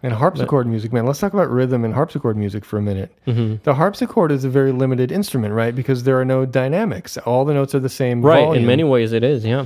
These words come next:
Speaker 1: So if you just play, I mean, no matter how hard you hit 'em, it's gonna be the same volume. So it's very uniform. And so, you know, a lot of harpsichordists, I find, get their expressive power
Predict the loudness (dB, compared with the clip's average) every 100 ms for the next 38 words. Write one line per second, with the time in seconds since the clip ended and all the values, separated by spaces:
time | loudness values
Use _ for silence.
0 | -8 -16 -2 2 4 2 0 -2 -2 -2
1 | 0 0 -2 -6 -2 0 2 2 0 0
2 | 0 0 2 2 0 0 0 0 0 -2
3 | 0 -2 -2 -2 0 -4 -2 -2 0 0
4 | -2 -2 -4 -6 -2 -2 0 -2 -4 -4
5 | -4 -4 -10 -20 -12 -6 -2 0 0 -2
6 | -2 0 0 0 0 0 0 -2 -2 -2
7 | -2 0 -2 -4 -6 -4 -2 -2 -4 -10
8 | -20 -12 -6 -2 -2 0 0 0 -4 -4
9 | 0 0 0 -4 -4 -2 0 0 -2 -4